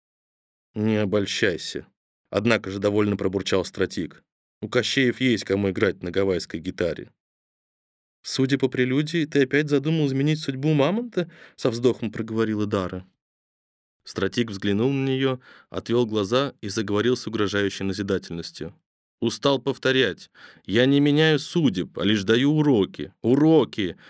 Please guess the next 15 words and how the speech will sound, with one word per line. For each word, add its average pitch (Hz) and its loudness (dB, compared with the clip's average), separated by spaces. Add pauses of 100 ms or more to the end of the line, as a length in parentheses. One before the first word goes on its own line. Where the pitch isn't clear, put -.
(120)
И - -2
не 135 6
смей 151 2
перебивать, 139 2
когда 104 0
я 101 4
говорю. 98 0 (400)
Если 110 0
бы 113 2
ты 123 0
знала, 117 2
что - -2
ждёт 104 -2
его 104 0
впереди, 101 -2